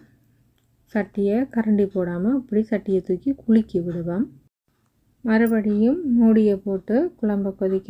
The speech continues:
வச்செடுப்போம். இப்ப வந்து சுவையான கூட்டி வச்ச மீன் குழம்பு வந்து ரெடி ஆயிட்டு நல்லா எண்ணெய் பிரிஞ்சு சட்டப்படி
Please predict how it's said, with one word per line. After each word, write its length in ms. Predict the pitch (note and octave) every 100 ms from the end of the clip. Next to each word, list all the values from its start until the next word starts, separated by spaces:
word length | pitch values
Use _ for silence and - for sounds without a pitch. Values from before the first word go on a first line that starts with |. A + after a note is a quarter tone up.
| F3+
வச்செடுப்போம். 640 | F3 - E3+ D#3 F3 G3+ - _ _ _ _ _ _ G#3+
இப்ப 260 | - G#3 G3
வந்து 320 | F#3+ F#3 A3+ E4+ - _ _ _ _ _ A#3
சுவையான 600 | G#3+ G#3+ G3+ G3 G3+ C4+ G4 _ _ _ _ _ -
கூட்டி 280 | A#3+ A3+ A3+ G#3
வச்ச 240 | G3 G3 F#3+
மீன் 200 | G3+ G3 G3
குழம்பு 320 | F#3 F3+ F3+ F3
வந்து 240 | F3 G3+ D4+ C4
ரெடி 200 | G#3 F#3+ F#3
ஆயிட்டு 340 | F3 E3+ - G#3 D4 - _ _
நல்லா 260 | G#3 G3 F#3+ F#3
எண்ணெய் 340 | G3 G#3 F#3+
பிரிஞ்சு 320 | - F#3 G3+ C4 A#3
சட்டப்படி 480 | - G#3 G3 F#3+